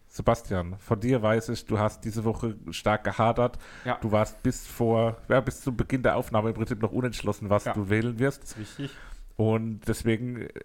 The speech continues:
Speaker 1: halte ich dir jetzt direkt die virtuelle Pistole auf die Brust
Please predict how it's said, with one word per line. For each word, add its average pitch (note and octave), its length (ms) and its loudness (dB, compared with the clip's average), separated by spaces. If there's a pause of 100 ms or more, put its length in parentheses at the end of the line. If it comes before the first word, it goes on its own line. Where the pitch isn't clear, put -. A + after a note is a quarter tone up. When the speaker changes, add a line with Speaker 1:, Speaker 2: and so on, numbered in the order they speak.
Speaker 1:
halte A#2 300 2
ich - 80 -8
dir B2 140 2
jetzt - 200 0
direkt A2 380 0
die G#2+ 260 2
virtuelle A2 400 0
Pistole A2 460 0
auf A2 100 -2
die A#2 80 -2
Brust - 420 -4